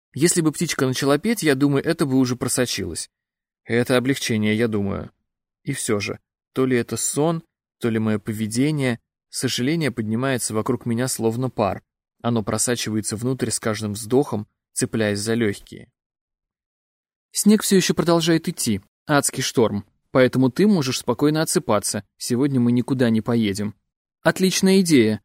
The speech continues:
шучу я, уже засыпая с мыслями о вкусных, сочных губах и тёмных волосах. Рано утром следующего дня я чувствую себя человеком, но всё ещё с туманом в голове. У меня встреча за городом с руководителями военной благотворительной организации,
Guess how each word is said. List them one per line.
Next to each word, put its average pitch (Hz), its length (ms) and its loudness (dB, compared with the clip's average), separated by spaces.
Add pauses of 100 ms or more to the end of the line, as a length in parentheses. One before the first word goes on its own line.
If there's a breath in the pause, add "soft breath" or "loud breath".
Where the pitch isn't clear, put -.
шучу 117 340 -4
я, 131 200 2
уже 123 240 0
засыпая 120 600 -2
с - 120 -4
мыслями 107 520 -2
о 120 100 -4
вкусных, 117 540 -4
сочных 107 420 -4
губах 120 440 0 (140)
и 143 120 -2
тёмных 104 400 -4
волосах. 107 560 -6 (920)
Рано 214 260 4
утром 196 280 2
следующего 139 600 0
дня 165 220 0
я 156 220 0
чувствую 139 420 -4
себя 120 240 0
человеком, 120 640 -2 (220)
но 131 140 -4
всё 214 200 -4
ещё 190 200 -4
с - 120 -8
туманом 117 400 -2
в 107 60 -8
голове. 107 440 0 (520)
У 147 60 -4
меня 160 180 0
встреча 151 400 -2
за 180 180 2
городом 143 340 0
с - 100 -6
руководителями 127 680 0
военной 120 460 -2
благотворительной 117 720 0
организации, 127 800 -2